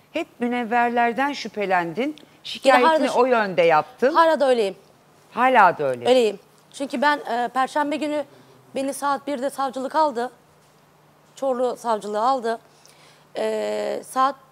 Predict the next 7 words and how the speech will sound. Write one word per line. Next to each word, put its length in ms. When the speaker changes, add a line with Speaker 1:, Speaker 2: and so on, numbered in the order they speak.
Speaker 2:
dördü 280
yirmi 300
geçe 260
ben 160
savcının 520
odasından 480
çıktım. 400